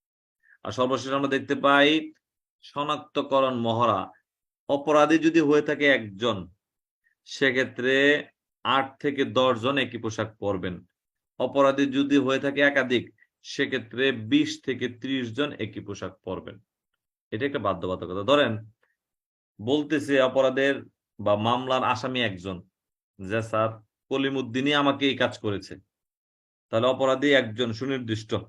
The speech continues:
একজন যদি হয়ে থাকে, সেক্ষেত্রে আমরা দেখতে পাই আট থেকে দশ জন ব্যক্তিকে, এটা কিন্তু পরীক্ষাতে আসছিল, আপনাদের পরীক্ষাতে আসছিল এই সংখ্যাটা, যে একজন যদি আসামি হয় তাহলে কতজন অপরাধীকে একই পোশাক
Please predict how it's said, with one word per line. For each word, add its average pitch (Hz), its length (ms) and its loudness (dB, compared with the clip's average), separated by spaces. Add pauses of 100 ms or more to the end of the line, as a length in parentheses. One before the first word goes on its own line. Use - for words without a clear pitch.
(440)
একজন 120 420 -2
যদি 156 160 0
হয়ে 147 240 2
থাকে, 156 320 0
সেক্ষেত্রে 139 600 0
আমরা 127 180 0
দেখতে 113 280 -4
পাই 139 220 2
আট 139 480 0
থেকে 151 240 -6
দশ 113 400 -2
জন 127 220 -6
ব্যক্তিকে, 123 400 -4
এটা 123 120 0
কিন্তু 143 160 -2
পরীক্ষাতে 147 340 0
আসছিল, 110 340 -2 (960)
আপনাদের 131 340 -2
পরীক্ষাতে 143 480 2
আসছিল 131 340 2
এই 123 120 2
সংখ্যাটা, 117 540 -2 (720)
যে 120 400 2
একজন 135 540 0
যদি 151 180 0
আসামি 147 420 2
হয় 143 400 2
তাহলে 123 440 0
কতজন 139 520 -2
অপরাধীকে 127 840 -4
একই 117 280 -4
পোশাক 139 320 -6